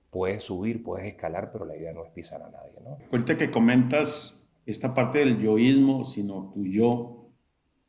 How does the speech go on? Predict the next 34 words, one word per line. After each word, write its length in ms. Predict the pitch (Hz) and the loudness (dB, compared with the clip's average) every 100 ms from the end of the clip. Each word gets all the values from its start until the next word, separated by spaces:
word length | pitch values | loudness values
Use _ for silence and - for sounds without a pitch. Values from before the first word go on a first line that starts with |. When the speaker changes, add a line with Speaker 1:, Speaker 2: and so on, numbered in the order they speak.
| _ - | _ 0
Speaker 2:
¿cuál, 200 | 160 160 | 0 2
cuál 140 | 170 | 2
sería 280 | 175 185 185 | 6 8 8
la 80 | 175 | 8
diferencia? 800 | 120 - 120 135 131 - 98 - - - _ _ _ _ _ - _ - | 6 4 4 6 4 2 -4 -10 -18 -20 _ _ _ _ _ -20 _ -2
Speaker 1:
Pues 140 | 120 | 0
mira, 220 | 120 113 | 2 2
desde 180 | 107 107 | 2 2
mi 140 | 104 | -2
punto 280 | 95 104 135 | -2 -4 0
de 80 | 147 | 2
vista, 420 | 117 117 139 139 | 0 0 0 0
la 120 | 127 107 | 0 -2
diferencia 920 | 104 104 98 98 107 127 123 104 87 - _ _ | -4 -4 -6 -6 -4 -2 0 -2 -6 -16 _ _
te 120 | - 92 | -6 -4
la 80 | |
voy 160 | 73 85 | -4 -8
a 80 | 101 | -8
poner 260 | 101 92 | -10 -10
así, 380 | 95 - 117 117 _ _ _ _ _ _ - 80 | -10 -6 -6 -8 _ _ _ _ _ _ -20 -16
eh, 480 | 73 - - - - | -14 -16 -20 -20 -14
y 320 | 98 92 87 | -10 -8 -6
yéndome 360 | 90 95 104 | -6 -4 -6
a 40 | 98 | -6
mi 140 | 92 | -6
rol 220 | 85 85 | -4 -6
principal 460 | 82 98 92 78 87 | -6 -10 -8 -8 -8
como 200 | 95 92 | -8 -10
asesor 340 | 87 85 87 | -10 -12 -10
de 80 | 90 | -10
ventas 260 | 90 90 90 | -10 -10 -10
en 80 | 87 | -12
la 60 | |
empresa. 460 | 85 101 98 87 | -8 -6 -6 -10